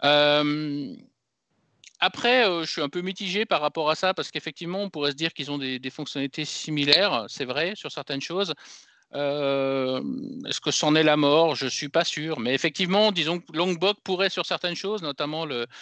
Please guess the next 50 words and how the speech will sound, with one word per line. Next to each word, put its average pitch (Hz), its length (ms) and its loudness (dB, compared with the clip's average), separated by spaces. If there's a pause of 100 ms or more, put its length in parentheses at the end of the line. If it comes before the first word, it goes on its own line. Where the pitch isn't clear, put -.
(260)
la 117 80 -6
notation 143 400 -2
Add 139 100 2
Data, 165 400 0
perdre 156 320 -4
peut-être - 360 -8
un 147 60 -6
petit 147 140 -12
peu 156 140 -10
de - 60 -14
son 156 120 -8
intérêt. 143 380 -4 (340)
Mais 151 80 0
encore 202 260 4
une 220 60 4
fois, 247 200 2
pour 170 180 2
moi, 185 560 6
euh, - 20 -2
même 151 260 -2
si - 180 -10
je - 60 -8
suis - 140 -10
pas 214 180 -2
un 208 120 0
grand 160 200 -4
fan 180 280 -4
de 165 80 -2
Lombok, 160 420 -2
alors 139 100 2
j'ai, 135 140 -4
c'est, - 220 -4
c'est 202 140 0
pas 247 120 4
un 220 60 4
manque 185 160 0
d'intérêt, 180 440 0
hein, 202 200 -2
c'est 151 180 -8
que, 123 500 -4 (480)
euh, 123 640 -6
bon, 147 320 -4
c'est, - 460 -2
maintenant 147 300 6
que - 60 0
c'est - 120 2
intégré 147 460 0
dans 151 100 -2
le 143 80 0
langage, 143 560 0